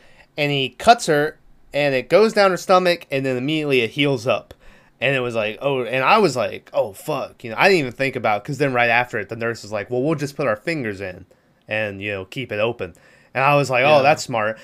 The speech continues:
Speaker 1: As it happened, I was like, "Oh, they're just not gonna be able to do it. They're just gonna keep
Speaker 2: That's,
Speaker 1: cutting."
Speaker 2: yeah, that's
Speaker 1: Yeah.
Speaker 2: what I figured. And I was like,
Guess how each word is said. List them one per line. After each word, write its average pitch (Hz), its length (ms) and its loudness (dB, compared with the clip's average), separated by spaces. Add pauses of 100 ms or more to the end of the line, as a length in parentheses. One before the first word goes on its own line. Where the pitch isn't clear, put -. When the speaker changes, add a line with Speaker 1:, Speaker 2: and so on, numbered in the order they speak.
(160)
Speaker 1:
As 156 260 4
it 196 140 0
happened, 156 480 4 (180)
I 170 120 8
was 156 120 4
like, 127 180 4 (220)
"Oh, 202 140 10
they're 175 160 4
just 160 180 0
not 156 200 6
gonna 151 160 2
be 143 180 4
able 135 160 2
to 113 60 -4
do 131 260 2
it. 113 140 0
They're 120 100 -4
just 131 180 -10
gonna 143 140 0
keep 180 240 -6
Speaker 2:
That's, 165 280 8
Speaker 1:
cutting." 143 120 -4
Speaker 2:
yeah, 117 400 2 (240)
that's 127 160 2
Speaker 1:
Yeah. 120 200 4
Speaker 2:
what 127 80 -4
I - 20 -2
figured. 110 480 -10
And 135 100 -2
I 156 60 6
was 160 180 -2
like, 147 120 -16